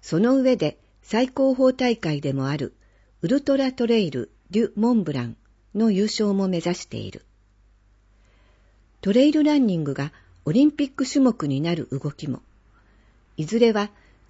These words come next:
自分の経験やデータをメソッドにして後進の育成に役立てたいと思っています。世界に、そして未来に向かってひたむきな挑戦は続いていく。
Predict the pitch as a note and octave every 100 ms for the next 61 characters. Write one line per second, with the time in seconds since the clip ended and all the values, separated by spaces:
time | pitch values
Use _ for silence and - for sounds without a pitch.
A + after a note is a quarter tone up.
0 | - F#3 C#4 C4+ C4 - A#3 B3+ B3 A#3
1 | A#3 A3 G#3 B3 - C#3 C3 - A3 B3+
2 | B3+ - D3+ C#3 - - C#3+ - _ _
3 | _ - C4 - C#4 C4 B3+ A3+ - -
4 | A#3 A3+ G#3+ F3+ A3+ B3+ B3+ B3+ B3+ A3+
5 | D#3 B2 C3+ - - A2 F#2 B2 - _
6 | _ _ _ _ _ _ _ _ _ _
7 | _ _ _ _ _ - G#3+ A3+ G#3+ D#3+
8 | B2+ B2 _ - - C3+ - - E3 -
9 | E3 C#4+ C4+ E3+ C3 B2+ C#3 - _ C#3+
10 | - _ _ _ - B3+ C#4+ C#4+ C4+ B3+
11 | A#3+ A3+ A3+ A3 G3+ F#3 F3+ - D3+ D#3+
12 | E3+ - C#3 B2+ _ B2